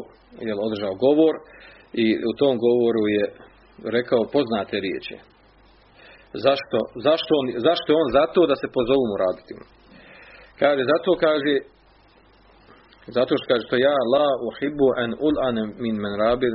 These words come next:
menabir muslimin. Ja neću da mene proklinju, a, da budem proklinjan sa, a, minbera muslimanski na, na džumama, zbog toga što nisam dao od sebe ono što sam trebao da dadnem u ovakvom momentu. Kaže, i još onaj drugi dio rečenice, još, još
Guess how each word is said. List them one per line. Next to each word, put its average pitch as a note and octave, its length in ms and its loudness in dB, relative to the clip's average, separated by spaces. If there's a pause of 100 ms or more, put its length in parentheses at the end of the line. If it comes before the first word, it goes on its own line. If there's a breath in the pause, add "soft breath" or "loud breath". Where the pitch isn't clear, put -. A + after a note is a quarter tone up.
(140)
menabir A2 360 -2
muslimin. - 380 -12 (440 loud breath)
Ja B2 260 4
neću D3+ 520 -2
da B2+ 60 2 (120)
mene D3+ 200 0 (140)
proklinju, C3 640 0
a, G2+ 80 -8 (500)
da A2+ 80 0
budem C#3 240 2 (100)
proklinjan C3 480 2 (100)
sa, A#2+ 120 2
a, - 80 -2 (320)
minbera A2 480 0 (120)
muslimanski G2+ 680 -10
na, F2+ 120 -10 (140)
na D#2 120 -10
džumama, G#2 340 -10 (120)
zbog G2 220 -12
toga B2 160 2
što - 200 -8
nisam C3 420 -4 (200)
dao A#2+ 260 2
od B2 80 -6
sebe A2 180 -4
ono A2+ 160 -4
što A2+ 120 -8
sam G#2 140 -10
trebao G#2 280 -2
da G2 100 -6
dadnem G#2 300 -4
u G2+ 80 -2
ovakvom F#2+ 280 -4
momentu. D2 340 -12 (960 loud breath)
Kaže, D#3+ 440 2 (340)
i D3+ 80 0
još C#3+ 160 4 (100)
onaj A2 220 0 (460)
drugi A#2+ 240 2
dio A2 240 2
rečenice, A#2+ 360 -4
još, G#2 260 -2
još G#2+ 180 -2